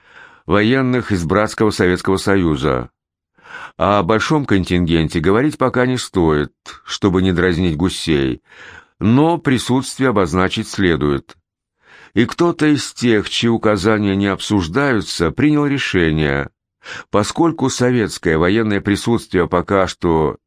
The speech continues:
исключительно военно-морское, флоту и выделить людей. В кабинетах поменьше, быстренько перебрав в уме всех, кто имел опыт действий в Африке,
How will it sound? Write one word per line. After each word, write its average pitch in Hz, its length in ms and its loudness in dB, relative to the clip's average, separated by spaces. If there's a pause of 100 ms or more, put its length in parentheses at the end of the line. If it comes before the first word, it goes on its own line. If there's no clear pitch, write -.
(120)
исключительно 95 960 0
военно-морское, 82 1040 0 (1200)
флоту 156 760 2
и 127 160 2
выделить 113 540 0
людей. 78 600 0 (960)
В - 120 -20
кабинетах 143 500 2
поменьше, 143 680 0
быстренько 131 760 2
перебрав 117 480 2
в 113 60 0
уме 110 220 2
всех, 110 320 0
кто 95 200 2
имел 92 280 2
опыт 90 340 0
действий 90 400 0
в 92 80 2
Африке, 80 600 -2